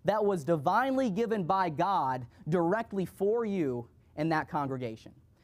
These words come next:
And being faithful to preaching is at the mo-, utmost of importance. And I think a lot of times we just think that hearing preaching is fine and that's fine and good.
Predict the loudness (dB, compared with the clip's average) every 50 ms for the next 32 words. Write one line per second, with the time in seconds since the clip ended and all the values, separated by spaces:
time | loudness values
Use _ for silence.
0 | _ -6 -2 -2 0 2 2 2 2 2 0 0 -2 -2 -2 0 -2 -2 -2 -2
1 | -2 -4 -2 -4 -2 -2 -2 -2 -2 -2 0 0 -2 -2 -2 -2 -2 -2 -2 -2
2 | -2 -4 0 0 0 0 0 -4 -8 -8 -8 -8 -6 -6 -6 -6 -8 -12 -20 -20
3 | -20 -20 _ _ -18 -6 -2 -2 -2 0 -2 0 0 2 2 2 2 2 -2 -2
4 | -2 0 -2 -2 0 -2 -2 -2 0 -2 -4 -4 -2 -4 -4 -4 -2 -4 -6 -6
5 | -4 -4 -2 -2 -2 -2 -2 -4 -4 -4 -4 -4 -4 -4 -4 -2 -2 0 0 0
6 | 0 -2 -2 -2 -2 -4 -2 -2 0 0 0 0 -2 -2 -2 -2 -4 -4 -8